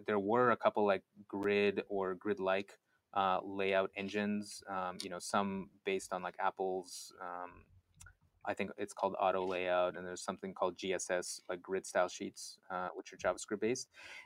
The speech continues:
They were just way too slow. Like, you have to do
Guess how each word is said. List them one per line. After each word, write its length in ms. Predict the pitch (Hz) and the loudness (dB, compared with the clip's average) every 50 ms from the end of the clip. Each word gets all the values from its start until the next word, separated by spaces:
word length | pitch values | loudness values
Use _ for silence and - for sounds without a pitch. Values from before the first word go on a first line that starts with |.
| - _ _ | -20 _ _
They 140 | 117 120 117 | 4 4 6
were 100 | 117 107 | 4 4
just 240 | 101 101 95 - - | 2 0 -2 -2 -6
way 380 | 98 92 92 95 101 101 107 | -8 -4 0 2 4 4 4
too 220 | 104 - - 107 101 | 2 0 -4 -6 -6
slow. 320 | - - 92 87 87 85 87 - - - | -4 -2 -2 -2 -2 -4 -8 -14 -4 -2
Like, 160 | 101 98 - - | -2 -2 -2 0
you 120 | 110 110 107 | 0 2 2
have 140 | 117 113 - | 2 2 0
to 80 | 113 | -4
do 300 | 101 - 107 107 107 101 | -2 0 0 0 0 0